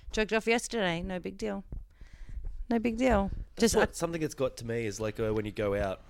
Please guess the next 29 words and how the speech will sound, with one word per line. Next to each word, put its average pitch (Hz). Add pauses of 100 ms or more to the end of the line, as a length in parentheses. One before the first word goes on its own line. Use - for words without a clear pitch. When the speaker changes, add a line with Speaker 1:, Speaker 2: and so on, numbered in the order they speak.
(120)
Speaker 2:
and 98 (340)
I 120
see, 113 (680)
like, 98
young 95
eighteen 98
to 92
twenty-year-olds, 92
and 95
it 95
gets -
later 98
and 92
later 87
in 92
the 90
night, 92
and 110
they're, 113
like, 107
trying 135
so 120
hard 110
to 107
impress 98
people. - (160)
Speaker 1:
Yeah. 185
Speaker 2:
<coughs> -
Sorry, -